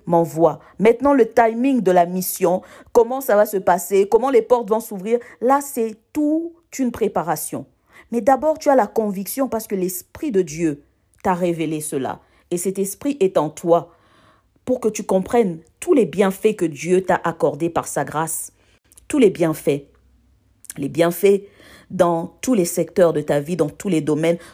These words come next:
dans toute ta dimension humaine. Il n'y a pas de limite aux bienfaits de Dieu. Ça ne se limite pas seulement, l'Esprit de Dieu ne te révèle pas seulement les choses qui ont, euh, un lien avec,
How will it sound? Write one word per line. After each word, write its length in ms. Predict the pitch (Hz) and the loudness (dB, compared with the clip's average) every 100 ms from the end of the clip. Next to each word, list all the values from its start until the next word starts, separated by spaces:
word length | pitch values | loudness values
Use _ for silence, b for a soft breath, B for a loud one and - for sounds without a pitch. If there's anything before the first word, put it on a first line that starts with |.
| - | 0
dans 180 | 185 196 | 0 0
toute 360 | - 269 - | -2 -4 0
ta 120 | 185 165 | 0 0
dimension 840 | 139 208 214 196 196 - 220 208 185 | -6 -2 2 4 2 0 0 0 -4
humaine. 380 | 165 170 160 - | 2 2 2 0
Il 60 | 220 | -4
n'y 60 | |
a 40 | - | -2
pas 160 | 285 | -2
de 100 | 196 | 0
limite 440 | 185 190 196 214 175 | 0 0 -2 0 -2
aux 60 | |
bienfaits 500 | 151 160 208 202 196 | -2 2 0 4 2
de 100 | 165 | 2
Dieu. 320 | 147 143 196 196 B | -2 4 4 2 B
Ça 160 | - 214 | 0 0
ne 40 | |
se 100 | 214 | 2
limite 400 | 220 233 247 285 | -2 2 2 2
pas 120 | - 254 | 2 2
seulement, 280 | 220 214 | 2 2
l'Esprit 320 | 233 220 - 226 | 4 2 2 0
de 80 | |
Dieu 140 | 190 226 | 2 2
ne 80 | 208 | 2
te 100 | 185 | 2
révèle 400 | 180 175 208 202 | 2 2 0 0
pas 140 | - | -4
seulement 240 | - 190 196 | -2 -2 -2
les 100 | 160 | -2
choses 400 | - 220 226 - B B - | 0 0 0 -4 B B -14
qui 160 | - | 0
ont, 220 | 185 190 196 B _ _ _ - | 2 2 -2 B _ _ _ 0
euh, 340 | 165 156 156 - | 4 4 0 0
un 120 | 196 | 2
lien 340 | 196 190 240 254 | 2 2 4 4
avec, 580 | - 175 214 214 - | 2 2 0 0 -8